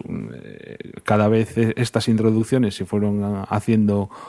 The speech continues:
más y más interesantes y más y más largas y al final, pues, apareció como spin-off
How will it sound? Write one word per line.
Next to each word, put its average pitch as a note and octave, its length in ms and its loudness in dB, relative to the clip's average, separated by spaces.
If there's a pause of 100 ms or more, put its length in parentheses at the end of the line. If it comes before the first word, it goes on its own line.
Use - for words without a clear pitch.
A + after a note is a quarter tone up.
(120)
más G#2+ 340 0
y G#2+ 60 2
más G#2+ 160 2
interesantes G#2+ 720 0
y F#2+ 40 -4
más G#2 200 -4
y - 20 -2
más A2+ 180 -2
largas C3+ 400 0
y G#2+ 40 -2
al F#2+ 100 -4
final, G2 300 -4
pues, - 180 -10
apareció G2 840 -2
como G2 220 0
spin-off A2+ 600 0